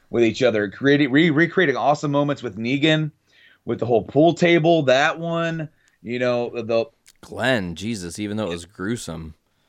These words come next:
Speaker 1: Exactly. No, like, bringing Negan, they have done such a good job of, of parody with the comic, and this is a giant skew this way.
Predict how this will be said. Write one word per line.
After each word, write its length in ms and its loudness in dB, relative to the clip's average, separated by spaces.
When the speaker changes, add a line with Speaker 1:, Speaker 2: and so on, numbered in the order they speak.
Speaker 1:
Exactly. 580 0
No, 260 6
like, 360 0
bringing 680 -2
Negan, 460 -2
they 160 4
have 160 0
done 260 2
such 260 -8
a 40 -8
good 120 -2
job 300 4
of, 120 2
of 260 -2
parody 680 0
with 560 2
the 140 -4
comic, 440 0
and 320 -2
this 240 2
is 100 -6
a 80 -2
giant 800 0
skew 500 -4
this 240 -2
way. 280 -4